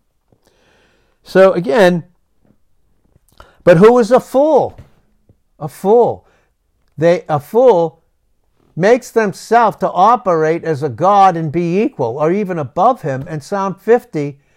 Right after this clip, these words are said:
and twenty-one, "You thought," he said, "you thought I was altogether like you." How many think they're led by the counsel of God and doesn't have a thing to do with them and still use scriptures and ways out to do it?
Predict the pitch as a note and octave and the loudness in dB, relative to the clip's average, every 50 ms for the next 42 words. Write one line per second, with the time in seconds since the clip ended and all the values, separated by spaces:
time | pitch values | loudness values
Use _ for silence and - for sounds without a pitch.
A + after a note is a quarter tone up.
0 | _ _ _ C#3+ D#3 D3 - - F3+ F3+ F3+ F3+ F#3 G#3 G#3+ F#3+ D3 - - _ | _ _ _ -10 -10 -10 -10 -8 -6 -6 -4 -4 -2 -2 -2 -4 -6 -8 -12 _
1 | _ - F3+ G#3 A3+ G3+ - - G3+ F3+ E3+ E3+ F3+ - - - A2 E3+ F#3 - | _ -4 -4 -4 -4 -4 -4 -2 2 2 2 2 2 -2 -6 -12 -10 -8 -8 -8
2 | - - D#3+ D#3+ D#3+ G3+ A#3 G#3+ - - A3+ G#3 F#3+ F3 E3+ E3 D#3 D#3+ D3+ C#3+ | -6 -6 -6 -4 -4 -6 -8 -6 -2 0 0 2 2 2 0 0 -2 -2 -4 -4
3 | F3+ G3+ A#3 C4+ C4 C4 A3+ F#3+ F#3+ A3 G#3 F3 D3 C#3 C3+ C#3 C#3+ C#3+ D3 C3+ | -2 -2 -2 -2 -2 -2 -2 0 2 2 0 0 0 -4 -4 -2 -2 -4 -4 -6
4 | - D#3 D3+ C#3+ A#2 G2 F2+ _ _ - - - - _ _ _ _ - F#3 A#3 | -8 -8 -6 -6 -6 -8 -10 _ _ -20 -20 -20 -20 _ _ _ _ -10 -8 -6
5 | C#4+ D4+ D#4 D4 C#4 G#3+ - - - A3+ A3+ G3+ - F#3+ E3 D3 C#3 C#3 D3 E3 | -4 -4 -2 -2 -4 -4 -6 -6 -6 -4 -4 -4 -4 -6 -4 -4 -4 -4 0 0
6 | F#3+ F#3+ D#3+ C3 A#2 C3+ C3 B2 A#2 A#2+ A#2 - - - D#3+ F#3+ A3 A#3 A3 - | 2 2 2 0 -2 -4 -6 -6 -6 -8 -10 -12 -8 -6 -6 -4 -4 -6 -6 -6
7 | G#3 G3+ F#3 E3+ B2 G#2 - B2 A#2 A#2 G#2+ F#2+ - - - - _ _ _ _ | -6 -6 -6 -6 -8 -10 -12 -8 -4 -4 -4 -4 -6 -10 -16 -20 _ _ _ _
8 | _ _ _ _ _ _ _ _ _ _ _ _ _ _ _ _ _ - D#3 D#3 | _ _ _ _ _ _ _ _ _ _ _ _ _ _ _ _ _ -8 -6 -6
9 | C#3+ C#3 F3 F3+ E3+ D3 F3 D#3+ D3 D3+ D3+ C#3+ A#2+ A#2+ A#2 A2 - - _ _ | -2 0 0 0 0 0 -4 -6 -4 -2 -2 -2 -2 -2 -4 -4 -6 -10 _ _
10 | _ - D4 D#4 D#4 D4 A3+ - A3+ G#3 D#3+ G3+ A#3 A#3+ G#3 F3 C3+ C3+ C3 C#3 | _ -10 -8 -8 -6 -8 -6 -6 -6 -6 -4 -4 -4 -2 -4 -4 -6 -8 -10 -10
11 | - D3+ D3+ C#3 - _ A3+ A#3+ B3+ B3 G#3+ G3+ G3 F3+ - - _ - G#3+ A3+ | -10 -12 -14 -14 -12 _ -2 -2 0 0 -2 -4 -6 -6 -8 -10 _ -2 -2 -2
12 | A3+ _ - B2+ B2+ B2+ - - _ _ _ _ _ _ _ _ _ _ _ - | -2 _ -12 -12 -10 -12 -14 -18 _ _ _ _ _ _ _ _ _ _ _ -6
13 | D#3+ D#3+ D#3+ D#3+ D3 E3+ G3 G#3 G3+ A#3+ A3+ - D#4+ C#4+ D4 A#3+ - - G#3 F3 | -6 -4 -4 -4 -2 0 2 4 4 2 2 0 -4 -4 -4 -6 -8 -8 -6 -2
14 | G3 G#3 E4+ E4+ A3 C3 - | 0 0 0 0 -2 -4 -6